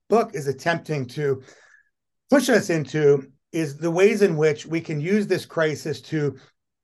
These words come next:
deconstruct these systems and have the decisions about education be more in the hands of students and teachers, the people that are closest to the classroom,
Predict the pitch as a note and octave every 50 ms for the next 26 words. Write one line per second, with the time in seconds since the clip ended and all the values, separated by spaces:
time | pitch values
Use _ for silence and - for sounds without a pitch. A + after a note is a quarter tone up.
0 | _ _ _ _ _ _ _ _ _ _ _ _ _ _ _ A#2+ C#3 A#3 B3 B3
1 | B3 A#3+ G#3 G3+ - - - - G3+ G3+ G3+ F#3+ G3 - - - - _ _ _
2 | D3 E3+ F3 D3+ - - G3 E3+ - - E3 D#3+ D#3 D3+ C#3 C#3+ - E3 D#3 C3+
3 | - E3 E3+ E3+ E3 C3+ C#3 D#3 C#3+ D#3+ D3 - - G#3+ A#3+ A#3+ A#3 B3 A3 F3+
4 | F3 D#3 D#3+ D#3+ - E3 D#3 C#3+ D#3 - - D#3 D#3 C3+ - - D3+ C#3 A#2 D3+
5 | D#3 C#3+ C#3+ D3+ D#3+ E3 E3 E3 E3 D3 D#3 D#3+ D3+ C#3+ B2 - D3+ D#3+ D#3+ D#3
6 | C3+ B2+ C3+ - - - - F3+ F3 D#3+ E3 D#3+ C#3+ - - _ _ _ _ _
7 | _ _ _ _ _ _ _ - G3 F#3+ F#3+ F#3 F3+ F3 E3 D#3+ D#3 B2 - -
8 | _ _ _ _ _ - - G3+ G#3 G3+ - D3+ - - - - - _ _ _
9 | _ _ - D3 - G3 A3 G#3+ A#3+ G#3 F#3+ E3+ E3 D3+ - - - - - G#3+
10 | A#3 A#3+ A#3+ A#3+ B3 - - - G3 E3+ E3 E3 - D#3 D#3 D3 C#3+ C#3 - D3
11 | C#3+ C#3 C#3 C3+